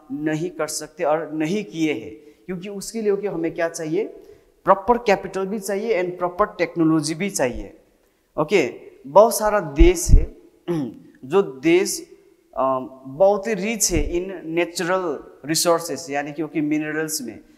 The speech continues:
लेकिन वो देश poor होने के कारण वो effort नहीं कर सकते, वहाँ पर उस तरह का टेक्नोलॉजी भी नहीं है, उस देश के पास, ओके, उतना सारा क्या भी नहीं है, कैपिटल यानी कि पैसे भी नहीं है, इसीलिए, ओके, वो रिसोर्सेज को वो क्या नहीं कर सकते, इस्तेमाल ही नहीं कर सकते। यानी कि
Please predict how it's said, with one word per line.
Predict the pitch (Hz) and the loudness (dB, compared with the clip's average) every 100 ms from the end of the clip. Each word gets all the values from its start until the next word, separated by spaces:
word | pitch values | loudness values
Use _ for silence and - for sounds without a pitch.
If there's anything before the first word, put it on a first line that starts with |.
| _ | _
लेकिन | 160 175 | -10 -4
वो | 196 208 | 2 2
देश | 170 214 220 - - | 2 -2 -2 -4 -6
poor | 214 226 226 | -2 2 2
होने | 208 175 165 | 2 2 0
के | 165 | 0
कारण | 165 143 120 104 - - - _ 143 | 0 0 0 -2 -14 -20 -20 _ 0
वो | 190 - | 2 4
effort | 175 180 214 214 | 0 -2 -4 -4
नहीं | 175 170 | -2 0
कर | 170 | -2
सकते, | 160 147 135 | -8 -10 -10
वहाँ | 147 165 | -2 0
पर | 165 180 | 0 -2
उस | 165 - 180 - | -6 -8 -8 -2
तरह | 185 | -2
का | 180 180 | -2 -6
टेक्नोलॉजी | 175 165 175 180 180 180 | -6 -6 -6 -8 -10 -12
भी | 180 | -10
नहीं | 196 202 | -10 -6
है, | 220 190 120 - - _ - | -4 -4 -6 -12 -20 _ -8
उस | 165 | -6
देश | 151 165 160 | 0 0 0
के | - 170 | -2 0
पास, | 165 165 160 | 2 2 0
ओके, | 165 | -10
उतना | 170 160 165 | -10 -8 -4
सारा | 170 165 151 | -2 0 -2
क्या | 147 147 | -2 -4
भी | 156 | -4
नहीं | 156 170 | -4 -4
है, | |
कैपिटल | 170 151 143 139 147 | -2 -4 -4 -12 -12
यानी | 139 139 | -10 -10
कि | 139 | -12
पैसे | 156 143 143 147 | -8 -6 -6 -8
भी | 147 | -6
नहीं | 135 127 | -6 -6
है, | 117 | -10
इसीलिए, | 139 180 170 | -12 -8 -6
ओके, | 160 196 214 - - | -4 -4 -6 -14 -6
वो | 156 180 | 0 2
रिसोर्सेज | 175 180 175 170 - | 0 -4 -8 -12 -14
को | 165 | -12
वो | 165 | -8
क्या | 165 156 | -2 -2
नहीं | 165 | -2
कर | 165 | -6
सकते, | 170 190 202 | -10 -8 -8
इस्तेमाल | 170 - 156 143 143 | -8 -8 -4 -2 -2
ही | 170 | -4
नहीं | 143 135 | -6 -8
कर | 135 | -10
सकते। | 110 113 101 101 87 _ _ - | -12 -14 -18 -20 -20 _ _ -4
यानी | 143 165 | 2 2
कि | 156 196 | 2 -4